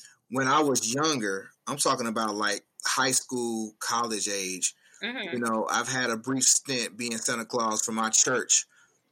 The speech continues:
Speaker 1: uh, youth group back in the day for the kids.
Speaker 2: Mm-hmm.
Speaker 1: And that was because I was, like, a fat kid that could wear the suit. So that was
Speaker 2: Mm-hmm.
Speaker 1: my, you know, that was my thing, you know, so that was cool, you know, so I had, like, that. And so, you know, the Santa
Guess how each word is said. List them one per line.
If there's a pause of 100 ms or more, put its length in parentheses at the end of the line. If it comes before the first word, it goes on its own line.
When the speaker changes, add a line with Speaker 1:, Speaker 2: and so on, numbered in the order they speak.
(180)
Speaker 1:
uh,
youth
group
back
in
the
day
for
the
kids. (200)
Speaker 2:
Mm-hmm. (140)
Speaker 1:
And
that
was
because
I
was, (120)
like, (180)
a
fat
kid
that
could
wear
the
suit. (420)
So
that
was
Speaker 2:
Mm-hmm.
Speaker 1:
my,
you
know,
that
was
my
thing,
you
know,
so
that
was
cool, (220)
you
know,
so
I
had,
like,
that. (140)
And
so, (320)
you
know,
the
Santa